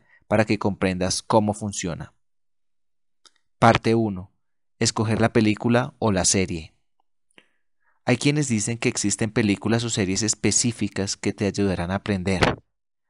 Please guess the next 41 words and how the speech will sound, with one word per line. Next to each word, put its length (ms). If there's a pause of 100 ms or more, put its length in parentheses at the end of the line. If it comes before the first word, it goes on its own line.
(200)
No 120
me 100
parece 380
que 80
esto 260
sea 200
así. 360 (460)
Es 160
verdad 320
que 80
hay 80
películas 500
o 60
series 320
que 100
son 220
más 160
fáciles 440
de 80
entender 440
que 120
otras, 480 (460)
pero 220
aquí 440 (180)
lo 120
más 200
importante 540
son 220
tus 240
gustos. 680 (340)
Escoge 460
algo 200
que 140
te 160
motive, 580 (240)
algo 240
que 140
te 100
ayude 420
a 60
aprender. 600